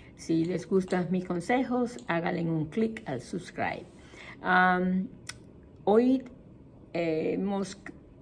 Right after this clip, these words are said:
creado nuevos juegos en Game Kit gracias al estudiante que se graduó en el año dos mil diecinueve, em, creado por un high school students excelente. También podemos,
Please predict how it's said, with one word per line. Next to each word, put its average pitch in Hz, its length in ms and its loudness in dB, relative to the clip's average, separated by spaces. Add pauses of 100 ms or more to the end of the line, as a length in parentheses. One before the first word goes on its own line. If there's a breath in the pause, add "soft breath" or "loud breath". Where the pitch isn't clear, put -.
(300)
creado 190 580 6
nuevos 185 680 2
juegos 175 500 0
en 156 180 2
Game 175 260 2
Kit 233 380 2
gracias 175 540 -2
al 151 460 -4
estudiante 165 680 -2
que 175 140 -4
se 165 120 -2
graduó 160 440 -2
en 170 160 -4
el 143 80 -4
año 170 260 -4
dos 151 140 -4
mil 175 240 -4
diecinueve, 170 760 -2 (680 loud breath)
em, 190 420 -4 (380)
creado 220 440 4
por 196 240 2
un 180 260 2
high 196 240 0
school 196 300 -4
students 160 720 -2 (140)
excelente. 165 1120 -2 (400 loud breath)
También 165 400 2
podemos, 202 680 6